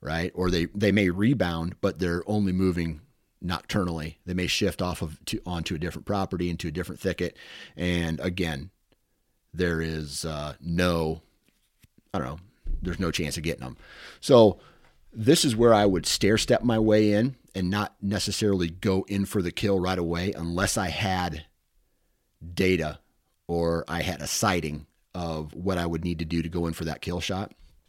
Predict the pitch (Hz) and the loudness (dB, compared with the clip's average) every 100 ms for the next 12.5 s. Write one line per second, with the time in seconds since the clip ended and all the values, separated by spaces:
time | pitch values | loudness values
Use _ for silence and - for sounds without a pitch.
0 | _ _ _ - - 120 98 - - - | _ _ _ -14 -2 2 2 -2 -10 -20
1 | - - - 139 - 156 - - - - | -18 -16 -2 0 2 0 -2 -10 -14 -14
2 | - _ _ _ - - 202 98 - 110 | -20 _ _ _ -2 2 2 0 0 4
3 | 113 85 67 78 76 95 107 92 90 101 | 4 2 -4 -8 -8 -4 -4 -6 -6 -4
4 | 180 - - 110 120 101 73 92 95 71 | -4 -4 -4 -2 -2 -2 -4 -4 -4 -4
5 | 67 - _ - - - 135 107 82 80 | -8 -18 _ -10 -8 -4 -2 0 -2 -2
6 | 82 69 - _ _ _ - - - - | -2 -4 -10 _ _ _ -20 -20 -20 -16
7 | - 95 95 - 143 - - 123 120 143 | -6 -2 -2 2 2 0 2 6 6 6
8 | 180 _ _ _ _ 127 117 110 117 117 | 2 _ _ _ _ 2 2 -2 0 0
9 | 101 117 120 123 135 120 95 104 98 - | 4 6 6 4 4 4 4 2 0 2
10 | 113 120 90 95 98 101 123 117 113 107 | 2 2 2 0 2 4 4 4 4 4
11 | - 101 113 101 104 101 104 87 92 101 | 2 0 0 0 0 2 2 0 -2 -2
12 | - 85 92 120 | -2 -4 -2 -4